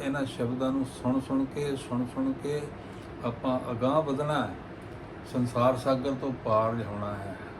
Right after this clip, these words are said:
ਤੋ ਸਬਸਕ੍ਰਾਈਬ, ਲਾਈਕ, ਸ਼ੇਅਰ ਇਹ ਜ਼ਰੂਰ ਕਰਨਾ।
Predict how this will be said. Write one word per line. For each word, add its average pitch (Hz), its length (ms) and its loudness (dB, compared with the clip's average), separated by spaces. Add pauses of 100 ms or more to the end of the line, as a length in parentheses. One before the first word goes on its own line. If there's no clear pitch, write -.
(1000)
ਤੋ 120 80 -2
ਸਬਸਕ੍ਰਾਈਬ, 143 680 0 (300)
ਲਾਈਕ, 123 460 4
ਸ਼ੇਅਰ 139 540 2 (760)
ਇਹ 117 140 0
ਜ਼ਰੂਰ 131 380 2
ਕਰਨਾ। 147 420 2